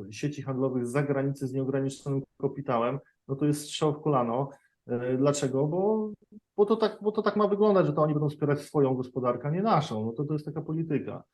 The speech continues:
E, z tym jest ogromny problem, że rynek detaliczny jest, ym, pochłonięty przez zachodnie korporacje. My nie możemy wpłynąć na, na sprzedaż, czy to detaliczną,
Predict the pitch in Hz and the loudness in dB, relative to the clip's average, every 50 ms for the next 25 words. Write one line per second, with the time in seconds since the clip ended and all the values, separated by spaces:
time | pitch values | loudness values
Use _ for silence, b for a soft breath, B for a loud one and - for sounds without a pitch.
0 | b b b b b _ _ 123 120 117 117 117 117 117 113 - - - - - | b b b b b _ _ -4 -2 0 2 2 0 -2 -4 -8 -12 -12 -12 -2
1 | - 208 214 202 170 - - 139 131 127 139 135 135 131 131 131 - 147 143 147 | 4 6 6 6 6 6 4 4 4 4 4 4 4 2 2 2 2 2 4 4
2 | 151 143 135 131 135 135 135 151 160 156 151 139 135 143 147 147 135 139 135 135 | 4 2 4 4 4 4 4 4 2 2 0 0 0 0 0 2 0 0 0 -2
3 | - - 135 135 135 131 135 - 113 113 127 123 123 127 127 131 131 135 - - | -4 -4 0 0 0 0 0 -6 -8 -6 -4 -4 -2 -4 -4 -6 -8 -8 0 2
4 | 147 147 - 156 156 156 160 160 147 139 135 - 139 143 175 185 185 - - _ | 2 2 4 4 4 4 4 4 2 2 2 2 2 4 4 2 0 -4 -10 _
5 | _ _ _ _ - 143 135 - 156 147 156 156 151 143 151 147 139 - 151 151 | _ _ _ _ -4 -4 0 0 0 0 2 0 -2 0 0 -2 0 2 4 4
6 | 151 147 143 147 139 123 131 139 143 147 147 147 147 147 147 156 156 160 165 160 | 6 4 4 2 -2 -2 0 2 2 4 4 4 4 4 4 2 2 2 0 0
7 | 160 - 151 143 139 139 135 139 147 147 - - 135 123 123 127 135 135 - _ | -2 -2 0 0 0 0 0 -2 -4 -6 -6 -8 -10 -8 -6 -6 -8 -8 -10 _
8 | _ _ _ _ _ _ - 113 123 123 123 123 127 - - - - 165 143 - | _ _ _ _ _ _ -10 -4 -2 0 2 2 0 0 -4 -2 2 2 2 2
9 | - 113 107 - - - 127 - - 120 117 123 127 127 123 123 127 120 - - | 2 -2 -4 -4 -6 -10 -8 -4 -4 -2 0 -2 -2 0 -2 -2 -2 -4 -4 -4
10 | 143 147 180 | -2 -2 0